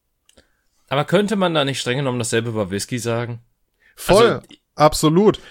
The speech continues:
Speaker 2: Das sag ich ja auch immer über Rotwein. Also für mich schmecken alle Rotweine gleich ekelhaft und alle Whiskys auch.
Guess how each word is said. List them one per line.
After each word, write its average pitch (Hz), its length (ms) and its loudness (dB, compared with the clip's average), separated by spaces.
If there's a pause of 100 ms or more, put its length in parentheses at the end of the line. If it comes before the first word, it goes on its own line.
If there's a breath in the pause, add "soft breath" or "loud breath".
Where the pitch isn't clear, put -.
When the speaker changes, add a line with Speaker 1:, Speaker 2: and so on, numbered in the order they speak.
(260 loud breath)
Speaker 2:
Das 139 220 0
sag 190 160 4
ich 214 100 -2
ja 175 80 6
auch 147 100 4
immer 170 240 4
über 139 160 4
Rotwein. 139 440 4
Also 123 180 2
für 139 160 2
mich 139 220 0
schmecken 131 280 0
alle 143 240 4
Rotweine 135 600 2
gleich 123 340 2
ekelhaft 127 560 0
und 123 100 -4
alle 123 240 2
Whiskys 127 460 -4
auch. 147 500 2